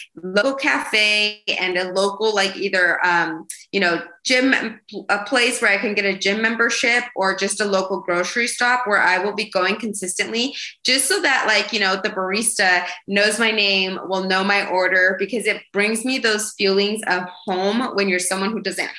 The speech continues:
have a home. And because I move so much, it's, like, those little things that, like, are really important. And so in Egypt, it was one of the bigger, I would say, like,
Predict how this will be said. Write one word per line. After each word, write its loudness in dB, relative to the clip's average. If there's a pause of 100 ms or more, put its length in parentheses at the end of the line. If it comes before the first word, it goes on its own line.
(100)
have 0
a 0
home. 0
And 0
because -2
I 0
move -2
so 0
much, -2
it's, -2
like, 2
those 2
little 0
things 0
that, 2
like, 0
are 0
really 2
important. 2
And 0
so 0 (320)
in 2
Egypt, 2
it 0
was -4
one 2
of 0
the -2
bigger, 4 (320)
I 2
would 0
say, 0 (160)
like, -2